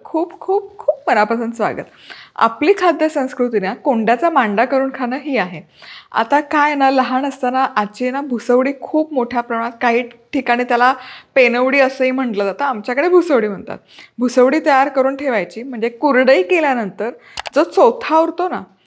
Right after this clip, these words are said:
त्याचा चीक काढल्यानंतर त्यापासून ही भुसवडी बनवली जाते. चूल पेटलेली असते,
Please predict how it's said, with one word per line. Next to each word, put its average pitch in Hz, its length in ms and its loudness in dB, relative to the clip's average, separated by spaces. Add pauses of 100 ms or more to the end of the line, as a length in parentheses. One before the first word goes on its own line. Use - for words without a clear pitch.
(260)
त्याचा 247 200 2
चीक 269 380 -4
काढल्यानंतर 196 500 -2 (160)
त्यापासून 262 500 0
ही 339 120 -2
भुसवडी 247 460 2
बनवली 185 200 -4
जाते. 170 320 -12 (340)
चूल 294 220 2
पेटलेली 277 480 2
असते, 226 300 -6